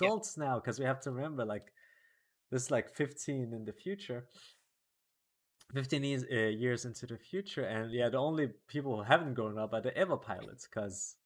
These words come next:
Speaker 1: Yeah,
Speaker 2: the curse of
Speaker 1: 'cause of the curse.
Speaker 2: Evangelion. The curse, like, y-, they cannot grow up,
Speaker 1: Which,
Speaker 2: 'cause
Speaker 1: like, i-,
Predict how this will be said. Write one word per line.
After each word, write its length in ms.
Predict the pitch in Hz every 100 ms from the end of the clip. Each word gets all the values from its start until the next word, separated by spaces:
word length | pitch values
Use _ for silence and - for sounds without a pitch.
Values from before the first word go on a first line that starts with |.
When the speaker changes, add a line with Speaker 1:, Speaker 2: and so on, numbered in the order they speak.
| _
Speaker 1:
Yeah, 120 | 143
Speaker 2:
the 20 |
curse 340 | - 127 127 127
of 60 |
Speaker 1:
'cause 20 | 127
of 80 |
the 60 | 123
curse. 400 | 127 156 165 117
Speaker 2:
Evangelion. 40 | -
The 80 | 135
curse, 360 | 127 208 208 -
like, 180 | - -
y-, 140 | 113 -
they 100 | 113
cannot 340 | - 127 120
grow 220 | 110 127
up, 240 | 139 113 - - _ _ _
Speaker 1:
Which, 280 | 240 220 -
Speaker 2:
'cause 140 | - - _ _ _ _ _
Speaker 1:
like, 360 | 175 185 185 - _ _ _
i-, 80 | -